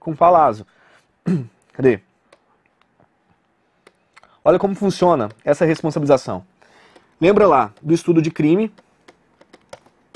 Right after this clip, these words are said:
pela teoria tripartida analítica. Joga aqui, olha, o fato típico <clears throat> e verifica se não vai bater com o que a questão trouxe. Antijuridicidade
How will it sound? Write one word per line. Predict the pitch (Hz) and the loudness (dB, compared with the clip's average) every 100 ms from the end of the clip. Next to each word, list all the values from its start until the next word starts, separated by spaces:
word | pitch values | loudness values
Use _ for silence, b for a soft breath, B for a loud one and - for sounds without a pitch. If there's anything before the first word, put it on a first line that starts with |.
| - _ _ _ _ _ _ | -20 _ _ _ _ _ _
pela | 160 | 0
teoria | 170 185 180 | 4 4 4
tripartida | 185 185 190 175 175 | 2 0 -2 -2 0
analítica. | 185 185 127 98 - 82 b b b b | 0 2 0 -2 -12 -18 b b b b
Joga | 131 185 190 | 0 4 4
aqui, | 185 - 165 | 2 2 2
olha, | 107 92 - | 2 -2 -8
o | |
fato | - 156 - | -6 -4 -4
típico | 135 - 180 185 202 208 - _ _ - | -6 -2 -2 -2 -2 -2 -4 _ _ -8
<clears throat> | 180 202 139 - - _ - - - _ _ - - - - B B B B B | -2 -2 -2 -8 -20 _ -20 -20 -20 _ _ -20 -20 -20 -20 B B B B B
e | |
verifica | 156 185 202 190 | 2 2 2 0
se | 185 | 2
não | 196 | 2
vai | 185 185 | 2 2
bater | 165 156 160 170 - b b b b _ _ | 0 2 2 2 -2 b b b b _ _
com | - 160 175 170 _ - _ - _ _ - - | 0 2 2 0 _ -20 _ -20 _ _ -20 -4
o | 170 | -2
que | 160 | 0
a | |
questão | 202 165 170 170 | 2 0 0 0
trouxe. | 151 117 - - - - | 2 2 0 -10 -20 -4
Antijuridicidade | 156 160 151 127 117 - 180 170 180 | -2 0 0 0 0 -2 2 2 0